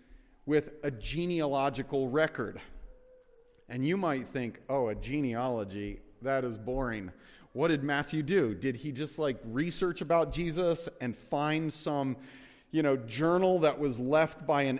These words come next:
ancestor? And he had to fill space because he needed to call it actually a book. So he included this as a space filler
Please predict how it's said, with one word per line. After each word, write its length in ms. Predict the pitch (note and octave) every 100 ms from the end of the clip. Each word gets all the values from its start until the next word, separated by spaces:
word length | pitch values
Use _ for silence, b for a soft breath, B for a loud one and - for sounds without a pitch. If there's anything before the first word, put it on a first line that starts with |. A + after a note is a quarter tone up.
| -
ancestor? 920 | C#3+ D#3+ E3 - F3 E3 - F3 E3+
And 200 | C#3+ C3+
he 160 | B2+ C#3
had 240 | G#3 G3+
to 40 | G3
fill 300 | - G3 E3+
space 440 | - F#3+ C#3+ B2+
because 360 | - C#3+ D3+ E3
he 80 |
needed 260 | D#3 G3 F#3
to 60 | D3+
call 300 | - C#3+ C3
it 40 |
actually 440 | B2 A#2+ - A#2
a 60 | G2+
book. 520 | F2 D3 A#2 G2+ - B B B
So 240 | - E3+ C#3
he 280 | - - E3+
included 760 | D#3+ D3+ - G#3+ A#3 A3 D#3
this 240 | D#3 D#3 -
as 220 | D3+ B2+
a 60 |
space 560 | B2+ - - G#3+ G#3+ -
filler 460 | - E3 C3+ B2+